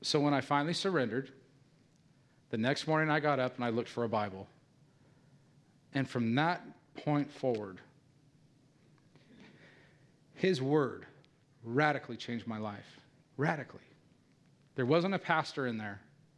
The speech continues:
There wasn't Christian T V. There wasn't Christian music. There wasn't Christian nothing. But the word of God.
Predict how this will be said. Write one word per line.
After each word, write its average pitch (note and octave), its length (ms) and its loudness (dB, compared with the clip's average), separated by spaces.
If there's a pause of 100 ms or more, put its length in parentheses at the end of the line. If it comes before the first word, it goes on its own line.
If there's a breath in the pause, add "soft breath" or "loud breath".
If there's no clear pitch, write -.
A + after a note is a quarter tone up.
(560 soft breath)
There B2+ 140 2
wasn't E3+ 420 2
Christian E3+ 400 0
T E3+ 180 0
V. D3 200 2
There A2+ 100 0
wasn't D3 280 2
Christian F3 360 -2
music. C3+ 300 0
There D3+ 120 4
wasn't D#3+ 280 2
Christian C#3 500 -2
nothing. A#2 420 -4 (1160 soft breath)
But C#3 120 -2
the B2+ 60 -4
word C#3 220 4
of D#3+ 80 -2
God. A#2 280 -4